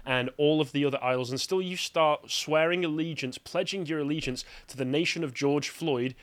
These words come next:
you will only ever be an enemy to them. In fact, it turns out if you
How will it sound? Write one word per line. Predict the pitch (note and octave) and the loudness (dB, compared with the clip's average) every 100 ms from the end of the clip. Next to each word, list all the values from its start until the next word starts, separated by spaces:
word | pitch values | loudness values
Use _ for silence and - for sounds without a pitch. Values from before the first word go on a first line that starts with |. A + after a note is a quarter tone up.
| - | -12
you | - D#3+ | -6 -2
will | F3 | 0
only | E3+ F3+ D3+ | 0 0 0
ever | D#3 C#3 | -2 -2
be | C#3 C3 | -2 -2
an | B2 | 0
enemy | D3+ D3+ B2 | 0 0 -2
to | A#2 | -4
them. | A2+ - - - | -10 -10 -18 -10
In | D3+ | -8
fact, | - C4+ G#2+ D#3+ - - - - _ | 2 4 6 2 -2 -14 -20 -20 _
it | - E3+ | 0 2
turns | G#3 A#3+ A3+ | 4 2 2
out | G3 - | 0 0
if | E3 D#3+ | -4 -4
you | D#3+ D#3 | -2 -4